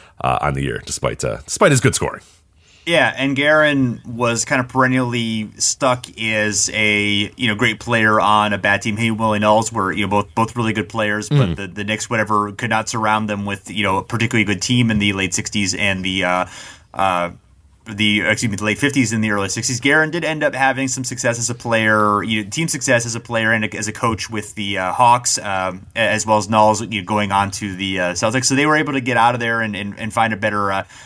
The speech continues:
Speaker 2: atmosphere. For whatever reason, the Knicks, it took a while for them to finally find some competency up until, you know, the mid to late sixties, of course, uh, famously. Uh, but back to, uh, Wilt Chamberlain. Uh, we got the big one here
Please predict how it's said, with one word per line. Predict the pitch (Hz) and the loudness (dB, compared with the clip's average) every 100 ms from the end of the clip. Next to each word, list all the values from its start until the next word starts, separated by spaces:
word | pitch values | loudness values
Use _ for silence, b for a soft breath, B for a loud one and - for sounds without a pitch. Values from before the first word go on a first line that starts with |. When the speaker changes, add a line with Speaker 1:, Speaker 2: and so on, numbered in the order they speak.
| B - | B 2
Speaker 2:
atmosphere. | 127 120 113 110 | 2 2 -6 -6
For | 107 | -2
whatever | 113 113 | 0 0
reason, | 110 110 110 104 | 0 0 -2 0
the | 101 | 0
Knicks, | 101 104 - - | 2 0 0 -4
it | - 113 82 | -2 -4 -4
took | - 131 | -8 -6
a | |
while | 123 120 113 | 2 4 4
for | - 117 | 0 -6
them | 107 | -6
to | 113 | -8
finally | 104 110 110 107 | -2 -2 -2 -4
find | - 107 104 | -2 -2 -2
some | 104 | -6
competency | 101 101 101 98 101 98 | 0 0 -2 -8 -6 -6
up | 92 | -6
until, | 92 98 92 90 | -4 2 2 2
you | 95 | -2
know, | |
the | 90 | -2
mid | 90 | -4
to | 92 | -2
late | 90 90 | -2 0
sixties, | 104 - 85 | 0 -2 -6
of | 85 | -4
course, | 87 85 - | -2 -2 -4
uh, | - 90 | -2 -2
famously. | 90 87 90 - - - B B B B B B B - | -2 -6 -6 -8 -14 -10 B B B B B B B -2
Uh, | 120 | 0
but | 131 | 2
back | 160 190 - | 4 4 2
to, | - 185 180 | -6 -2 2
uh, | 170 | 2
Wilt | 170 196 | 2 0
Chamberlain. | 180 233 220 113 101 | 0 0 -2 -2 -2
Uh, | 95 107 113 113 113 113 | 0 4 6 6 6 4
we | 127 | 4
got | 156 | 2
the | 170 | 0
big | 165 214 | -4 -2
one | 214 165 | 0 -2
here | 127 131 117 113 107 | 0 2 2 0 -2